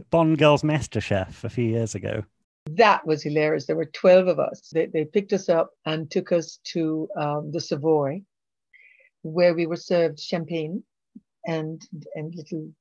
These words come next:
Speaker 2: goodies. And of course, and naturally, because we were meeting, we were having, we were going, "Oh, this is such fabulous. Oh, darling. Hello, my sweet." And it was a lot of that going on. And then we were taken into this room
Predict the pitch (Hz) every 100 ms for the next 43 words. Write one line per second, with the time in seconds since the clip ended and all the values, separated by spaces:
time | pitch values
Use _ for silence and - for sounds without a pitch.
0 | _ - 202 - 175 247 - - _ _
1 | 175 175 156 - 175 170 170 185 214 -
2 | 165 160 143 147 165 156 165 156 156 156
3 | 180 262 285 202 165 170 190 _ - 170
4 | 170 180 175 170 175 180 180 185 175 -
5 | 466 330 233 196 - 170 - - 165 185
6 | 190 - _ - - - 508 415 220 170
7 | - 170 415 302 302 403 381 247 202 202
8 | 170 - 185 190 185 180 185 180 175 160
9 | - - 156 165 160 165 160 _ - -
10 | - - 170 156 202 247 262 208 185 196
11 | 180 175 175 170 160 165 165 156 202 240
12 | 262 202 185